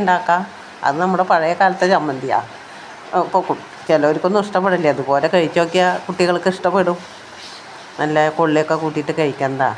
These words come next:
ഞങ്ങളുടെ കുട്ടിക്കാലങ്ങളിലൊക്കെ ഞങ്ങൾ കൊള്ളി മഞ്ഞൾപ്പൊടി ഇട്ട് പുഴുങ്ങിയിട്ട് തുണ്ട് തുണ്ടാക്കിയിട്ട് പുഴുങ്ങിയിട്ട്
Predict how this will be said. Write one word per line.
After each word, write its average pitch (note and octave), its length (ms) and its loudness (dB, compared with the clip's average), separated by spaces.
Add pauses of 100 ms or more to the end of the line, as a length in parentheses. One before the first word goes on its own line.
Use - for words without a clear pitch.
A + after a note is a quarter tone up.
(280)
ഞങ്ങളുടെ C#3 320 -2
കുട്ടിക്കാലങ്ങളിലൊക്കെ D3+ 880 0
ഞങ്ങൾ D3 180 0 (540)
കൊള്ളി D#3 320 4 (220)
മഞ്ഞൾപ്പൊടി D3+ 440 0
ഇട്ട് D#3 220 -6
പുഴുങ്ങിയിട്ട് D#3 680 0 (520)
തുണ്ട് D3+ 320 2
തുണ്ടാക്കിയിട്ട് C#3+ 560 0
പുഴുങ്ങിയിട്ട് C#3 460 -2